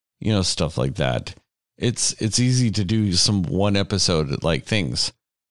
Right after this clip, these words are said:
where, you know, 'cause that's where shows like, like Parks and Rec and, and The Office and stuff like that have had some big name actors just come on for an episode here and there.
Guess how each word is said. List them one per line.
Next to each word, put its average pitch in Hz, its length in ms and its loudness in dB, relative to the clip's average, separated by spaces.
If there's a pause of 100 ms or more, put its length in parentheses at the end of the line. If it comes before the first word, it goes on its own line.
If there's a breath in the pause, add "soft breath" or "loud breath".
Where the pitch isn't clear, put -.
(220)
where, 95 240 0
you 104 120 2
know, 92 140 0
'cause 117 120 0
that's 123 140 0
where 135 140 2
shows 110 380 2
like, 60 420 -2 (500)
like - 200 -6
Parks - 340 -4
and 85 180 2
Rec 92 400 0
and, 76 300 -2
and 82 180 0
The - 60 0
Office 85 480 0
and 85 120 0
stuff 90 220 -2
like 87 140 0
that 92 240 0 (480 soft breath)
have 110 160 0
had 113 160 2
some 107 200 2
big 117 280 0
name 95 240 4
actors 87 500 0
just - 200 0
come 101 180 0
on 82 160 2
for 85 160 -2
an 85 60 2
episode 80 400 0
here 78 160 0
and 80 120 2
there. 92 400 0